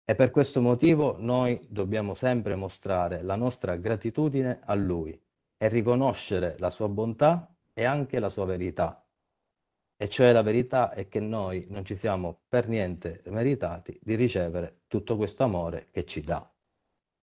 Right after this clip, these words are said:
E ancora, se andiamo in Michea, capitolo sette, verso diciotto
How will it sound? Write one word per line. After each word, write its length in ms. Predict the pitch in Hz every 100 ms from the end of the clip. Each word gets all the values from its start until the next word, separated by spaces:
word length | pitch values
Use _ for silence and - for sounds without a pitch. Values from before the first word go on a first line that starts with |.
| _ _ _ _ - _ _
E 100 | -
ancora, 640 | 117 123 151 120 107 104 -
se 160 | -
andiamo 540 | 107 113 139 135 113 104
in 480 | 110 110 101 98 92
Michea, 840 | 101 107 127 113 104 95 90 - _ _ _ -
capitolo 500 | 98 127 123 107 98
sette, 560 | 117 110 - 101 87 82
verso 340 | 107 - 90
diciotto 760 | 90 92 85 - - 123 127